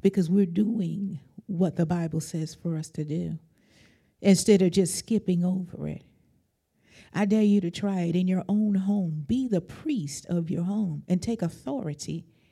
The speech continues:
in accordance to the way the scripture tells us to do. Get your family around the dinner table and begin to pray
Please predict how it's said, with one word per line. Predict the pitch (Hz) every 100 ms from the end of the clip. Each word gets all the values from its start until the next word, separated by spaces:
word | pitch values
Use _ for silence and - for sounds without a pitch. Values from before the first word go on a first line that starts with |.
| _ _ -
in | 190
accordance | 180 - 240 190 180
to | -
the | 175
way | 175 180 170
the | 165
scripture | - - 160 - - 160
tells | - 190 196 190 -
us | 160 -
to | -
do. | - 160 156 - _ _ _ _ _ _ _ _ _ -
Get | 262 240
your | 220
family | - 214 208 185
around | 180 180 175
the |
dinner | 165 175 170
table | - 175 170
and | 170
begin | 160 165 170
to | 147
pray | - 180 170 156